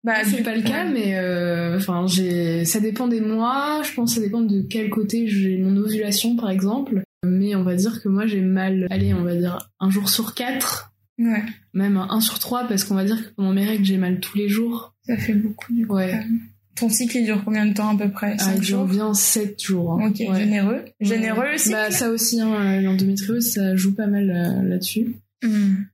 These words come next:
Speaker 1: Du coup, euh, ça me fait penser à, à la vidéo que je te disais que j'ai regardée. Donc, euh, c'est une petite vidéo, euh,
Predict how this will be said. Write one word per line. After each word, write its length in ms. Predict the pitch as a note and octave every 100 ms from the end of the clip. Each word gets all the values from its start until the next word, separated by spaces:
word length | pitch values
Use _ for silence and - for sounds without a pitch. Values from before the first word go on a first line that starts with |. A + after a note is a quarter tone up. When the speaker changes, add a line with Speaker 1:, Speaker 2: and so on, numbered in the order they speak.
| _ _ G3
Speaker 1:
Du 100 | A3+
coup, 160 | C4+
euh, 580 | A#3 G#3 G3+ G3+ G3+ G3+
ça 140 | G3 A3
me 40 |
fait 100 | G#3+
penser 380 | G3 G3+ G3 A3+
à, 360 | G#3 G3+ G3+ G3 G3
à 100 | G#3+ G#3+
la 140 | G#3+
vidéo 340 | G3+ G3 A3 A3+
que 60 |
je 60 | A3+
te 40 |
disais 140 | G#3 A3
que 60 |
j'ai 60 | G3+
regardée. 300 | G3+ G#3 A#3+
Donc, 280 | A#3 G3+ G#3
euh, 200 | G3+ G3+
c'est 140 | G3+ G3+
une 80 | G3
petite 160 | G3+
vidéo, 420 | G#3 G3 A3 A#3
euh, 220 | G#3 G3